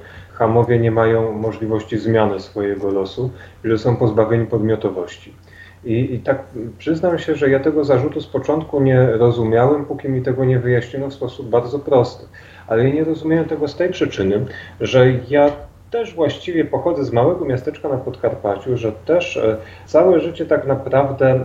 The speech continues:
miałem wrażenie, że ja jestem w tej roli chama, a absolutnie nie jestem w roli pana. I, i że do tej pory,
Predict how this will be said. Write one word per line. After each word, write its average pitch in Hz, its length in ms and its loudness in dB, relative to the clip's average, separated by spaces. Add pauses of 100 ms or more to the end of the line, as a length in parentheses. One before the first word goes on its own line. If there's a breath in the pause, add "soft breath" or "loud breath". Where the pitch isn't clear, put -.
(120)
miałem 139 280 2
wrażenie, 131 500 0
że 123 180 -2
ja 123 120 2
jestem 123 500 0
w - 100 -14
tej 117 340 2
roli 120 400 2
chama, 117 400 0
a 110 160 0
absolutnie 110 640 -6
nie 101 140 -6
jestem 95 440 -10
w - 20 -12
roli 95 280 -2
pana. 92 380 -8 (500 loud breath)
I, 113 260 0
i 110 440 0 (300)
że 107 200 4
do 104 200 4
tej 120 180 4
pory, 120 480 4